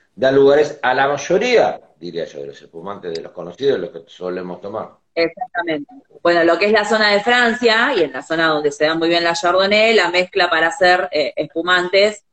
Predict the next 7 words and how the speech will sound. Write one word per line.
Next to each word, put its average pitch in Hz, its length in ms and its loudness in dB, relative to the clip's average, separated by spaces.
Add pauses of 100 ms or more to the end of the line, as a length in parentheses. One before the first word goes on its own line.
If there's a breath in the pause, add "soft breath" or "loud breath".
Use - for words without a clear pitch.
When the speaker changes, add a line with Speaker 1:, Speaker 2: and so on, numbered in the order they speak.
(300)
Speaker 2:
es 165 280 2
Chardonnay, 170 600 2
Pinot 165 260 0
Noir 180 300 2
y 175 60 0
Pinot 160 260 0
Meunier, 180 500 0